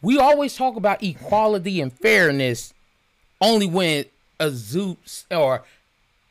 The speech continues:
shows to the woman's, uh, uh, way.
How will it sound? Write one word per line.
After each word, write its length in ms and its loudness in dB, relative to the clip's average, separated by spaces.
shows 580 0
to 180 -4
the 440 2
woman's, 580 -4
uh, 220 0
uh, 220 0
way. 380 -4